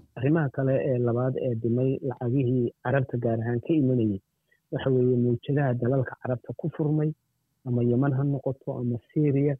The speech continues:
iyo hadda oo ay faraha kaga gubatay Dubai, arrinta Ethiopia iyo arrinta Tigray-ga,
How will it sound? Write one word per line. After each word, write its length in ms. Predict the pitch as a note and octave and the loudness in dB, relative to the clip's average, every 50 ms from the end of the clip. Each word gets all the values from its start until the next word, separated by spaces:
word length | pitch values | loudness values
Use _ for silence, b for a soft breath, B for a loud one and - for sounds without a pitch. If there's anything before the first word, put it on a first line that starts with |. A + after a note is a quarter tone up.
| b b b b _ _ _ _ | b b b b _ _ _ _
iyo 180 | - C3+ C3+ C3+ | 0 2 2 2
hadda 340 | B2 - E3+ E3+ D3+ - C#3 | 2 2 2 0 2 2 2
oo 300 | A#2 C3+ C#3 C3+ B2+ - B2 | 2 4 4 4 4 4 4
ay 140 | B2+ A#2+ A2 - | 2 2 0 -2
faraha 280 | - - C#3+ D3 C3+ A2+ | -2 0 2 2 2 0
kaga 280 | - - C3 C3+ C3+ C3 A#2 | 0 0 0 2 2 0 0
gubatay 500 | - - A#2+ A2+ A2+ A2 - - A#2+ A2+ A2 - _ _ | -2 -2 -2 -2 -2 -4 -4 -4 -4 -2 -2 -4 _ _
Dubai, 240 | - C#3+ B2 A2+ G2 - _ _ _ _ _ _ _ - D3 | -2 0 0 0 -2 -4 _ _ _ _ _ _ _ -8 -6
arrinta 320 | A2+ G#2+ C#3 B2 - C#3 | -2 0 0 0 0 -2
Ethiopia 440 | B2 - - - C#3 B2+ A2+ B2 A#2+ | -4 -4 -4 -2 0 0 0 2 2
iyo 160 | A#2+ A#2+ A#2 | 2 2 2
arrinta 300 | A2+ G#2+ B2 A#2+ - - | 2 0 0 -2 -2 -4
Tigray-ga, 500 | G#2+ - - A#2+ - - A2+ G#2+ G#2+ G#2+ | -6 -4 -4 -4 -2 -2 -2 -2 -2 -4